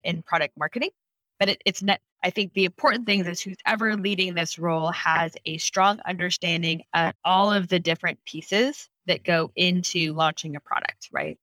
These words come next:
And I think where you get into trouble is if you have someone who, who isn't as aware of the, you know, they,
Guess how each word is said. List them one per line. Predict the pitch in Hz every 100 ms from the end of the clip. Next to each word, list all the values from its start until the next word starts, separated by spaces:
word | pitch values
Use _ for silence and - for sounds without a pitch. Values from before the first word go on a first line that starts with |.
| _
And | 180
I | 180
think | 175 185 -
where | 185
you | 180 180
get | 190
into | 175
trouble | - - 208 175
is | 165
if | 170
you | 175
have | 160 170 175
someone | 175 175 170 165
who, | 170 165 160 165 _ _ _ _ -
who | 190 175 - _ _
isn't | - 220 214 208
as | - 175
aware | 170 165 170 165 -
of | - 165 -
the, | - 160 151 151 156 _ _ _ _
you | -
know, | 156 156
they, | - 180